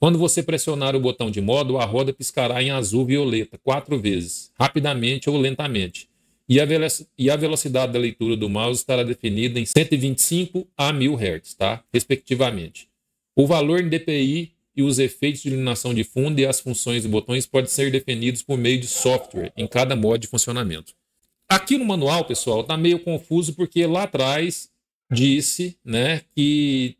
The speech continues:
tem em algum lugar aqui, que eu não lembro onde é que é, disse que o modo são, são oito modos. Acho que é aqui, ó. Aqui, ó.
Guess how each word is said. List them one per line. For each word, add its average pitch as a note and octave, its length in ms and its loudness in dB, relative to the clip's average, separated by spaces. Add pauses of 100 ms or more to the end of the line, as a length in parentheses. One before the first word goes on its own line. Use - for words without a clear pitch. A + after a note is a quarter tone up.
tem C#3 720 -2 (1040)
em A#2 100 4
algum A2+ 260 2
lugar A#2 400 0
aqui, D3 300 0
que - 100 -10
eu A2+ 60 -6
não A2 160 -4
lembro A2 340 -2
onde G2 160 -2
é F#2 40 -4
que B2+ 180 0
é, C#3+ 160 0
disse C#3+ 580 -2 (380)
que F#3 100 4
o G#3 80 4
modo D3+ 560 0 (460)
são, E3 880 0
são E3 300 2
oito G3+ 260 2
modos. C3+ 640 -4
Acho - 240 -8
que D#3 60 2
é C#3+ 80 2
aqui, C3 320 0
ó. G#2+ 160 -4 (260)
Aqui, A2 320 0
ó. F#2+ 140 -2